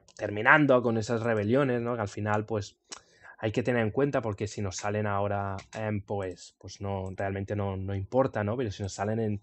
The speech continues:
en el medio de la batalla, ¿no? Por ejemplo,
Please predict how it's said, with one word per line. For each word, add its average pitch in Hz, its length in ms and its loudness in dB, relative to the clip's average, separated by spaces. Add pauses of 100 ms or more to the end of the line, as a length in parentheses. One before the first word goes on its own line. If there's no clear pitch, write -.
(420)
en 113 120 0
el 107 120 4
medio 107 240 2
de 117 100 2
la 101 120 4
batalla, 104 420 -2
¿no? 113 160 -4
Por 113 120 -8
ejemplo, 104 440 -10